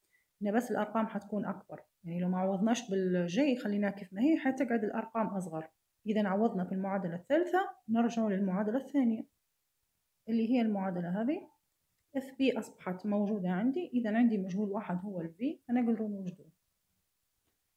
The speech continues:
هذه نتيجة التعويض، طبعًا كل شيء موجود ما عدا ال V، فقسمنا على الأرقام اللي مع ال V.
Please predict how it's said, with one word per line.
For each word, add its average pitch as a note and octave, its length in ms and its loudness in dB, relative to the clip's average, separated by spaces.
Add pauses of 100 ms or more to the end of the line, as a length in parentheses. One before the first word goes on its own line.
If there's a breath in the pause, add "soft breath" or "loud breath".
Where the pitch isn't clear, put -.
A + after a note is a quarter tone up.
(200)
هذه A#3 180 2
نتيجة F#3 420 -6
التعويض، F#3 460 -2 (180)
طبعًا G3+ 220 -2
كل G3+ 200 -4
شيء F#3+ 200 -4
موجود F#3 340 -2
ما F3 100 -4
عدا E3+ 180 -4
ال E3 80 -6
V، D4+ 300 -6
فقسمنا A#3+ 640 2
على F#3+ 280 0
الأرقام G3 480 -4
اللي F3+ 140 0
مع E3+ 160 -2
ال F3+ 80 0
V. G3+ 240 -6